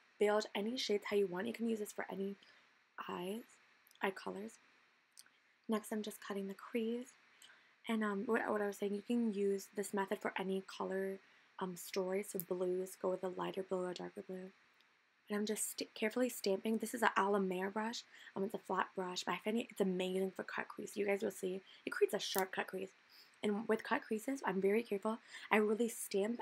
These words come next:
out, um, the colors first, and I bring the, drag the brush down 'cause it's gonna stamp out the crease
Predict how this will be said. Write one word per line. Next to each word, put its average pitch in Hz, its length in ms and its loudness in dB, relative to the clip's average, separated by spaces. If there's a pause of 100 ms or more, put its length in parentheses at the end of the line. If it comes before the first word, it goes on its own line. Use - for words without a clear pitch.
out, 185 440 -2 (200)
um, 190 340 -2
the 214 60 -4
colors 190 340 -2 (100)
first, 190 260 -4 (360)
and 208 100 2
I 196 60 6
bring 220 340 2
the, 226 80 4
drag 202 340 4
the 277 80 0
brush 214 240 2
down 175 460 -4
'cause 202 140 -2
it's - 140 -2
gonna 190 220 2
stamp 190 440 0
out 190 180 4
the 196 60 -2
crease 185 320 -6